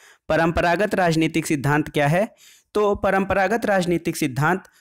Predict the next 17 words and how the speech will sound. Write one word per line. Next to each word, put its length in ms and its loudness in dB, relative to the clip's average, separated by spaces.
मूल्य 280 2
सापेक्ष, 680 -2
मूल्य 300 0
आधारित 600 0
तथा 220 0
आदर्शी 840 0
यानी 280 0
कि 120 -2
नॉर्मेटिव 680 2
एवं 260 0
कल्पना 460 0
पर 180 0
आधारित 460 0
है, 240 -2
जिसकी 340 0
जड़ें 380 2
इतिहास 600 0